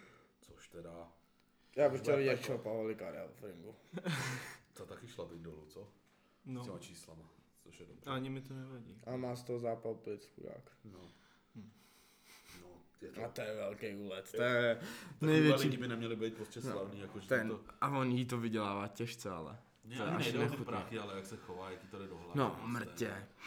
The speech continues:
Speaker 3: Ale on je problém taky v tom, že jo, že jí ty lidi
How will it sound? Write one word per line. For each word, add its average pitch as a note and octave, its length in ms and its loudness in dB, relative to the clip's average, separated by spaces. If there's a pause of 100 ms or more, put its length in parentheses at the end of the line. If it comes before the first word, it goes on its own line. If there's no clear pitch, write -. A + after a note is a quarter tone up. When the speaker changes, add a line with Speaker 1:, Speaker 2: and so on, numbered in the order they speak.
(540)
Speaker 3:
Ale B2+ 220 2
on C#3 160 2
je D3 60 2
problém C3 460 -4
taky C3+ 240 -6
v C#3 80 -10
tom, C3 280 -4
že C3 80 -4
jo, B2+ 160 2
že B2+ 140 -4
jí B2+ 120 -2
ty C3 120 -4
lidi C3 440 0